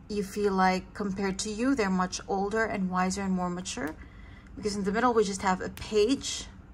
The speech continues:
right? The youngest of all the court cards, and then he is surrounded by a queen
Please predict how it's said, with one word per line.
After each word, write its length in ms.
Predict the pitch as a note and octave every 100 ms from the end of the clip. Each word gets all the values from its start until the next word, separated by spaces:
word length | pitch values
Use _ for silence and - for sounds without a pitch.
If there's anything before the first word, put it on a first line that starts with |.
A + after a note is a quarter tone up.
| - -
right? 340 | G3+ G#3+ D4 C#4 - - - -
The 100 | G#3
youngest 400 | F#3+ F#3+ G#3 A3+
of 140 | A#3
all 100 | G#3
the 100 | G#3
court 320 | A3+ - A#3+ -
cards, 380 | C4 B3+ B3+
and 160 | - F#3+
then 220 | F#3+ F#3+ F#3 - -
he 240 | - A3
is 100 | G#3
surrounded 540 | - G3+ F#3 F#3 F#3 F3+
by 140 | F3
a 100 | -
queen 540 | - - G#3+ G#3 G3